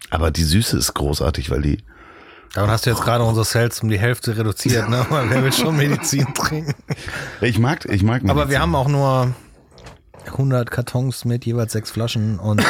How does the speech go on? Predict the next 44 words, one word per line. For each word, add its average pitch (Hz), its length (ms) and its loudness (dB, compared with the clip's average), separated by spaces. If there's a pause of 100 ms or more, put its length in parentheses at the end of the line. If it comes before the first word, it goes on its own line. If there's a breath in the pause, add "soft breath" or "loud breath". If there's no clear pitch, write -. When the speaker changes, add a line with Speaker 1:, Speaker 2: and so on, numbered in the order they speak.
(160)
Speaker 1:
<clears throat> 135 240 2
Ich 110 160 2
hab - 160 0
schon 113 100 4
einen 104 160 4
gekauft. 101 480 0 (200)
Also 80 180 2
Speaker 2:
wir 101 80 4
haben 110 100 6
nur 104 100 6
Speaker 1:
schon. - 60 -6
Speaker 2:
zweieinhalbtausend 104 640 2
Flaschen 101 260 0
insgesamt. 90 540 -10 (100)
Das 95 120 0
ist - 40 0
auch 139 100 2
schnell 92 220 0
weggetrunken. - 460 -8 (140)
Speaker 1:
Dann, 67 280 4
ähm, 73 380 -4
helfe 78 240 4
ich - 60 0
dabei. - 260 -4 (160)
Speaker 2:
Ja. 98 360 -2 (100)
Speaker 1:
Aber 92 200 2
die 85 100 4
Bitterkeit 139 560 0
kommt 120 440 2
auch 101 180 0
gleich 95 300 4
am 85 100 2
Anfang. 131 600 2
Speaker 2:
Mhm. 139 240 4 (1120 loud breath)
Und 104 100 -4
dann 107 80 -2
kommt 127 180 -4
der 117 100 -4
Zucker. 92 280 -6 (100)
Speaker 1:
Ja, 120 300 4
Speaker 2:
Mhm. 123 140 -2 (120)
Speaker 1:
finde 113 120 2
ich 131 100 2
schön. 78 300 0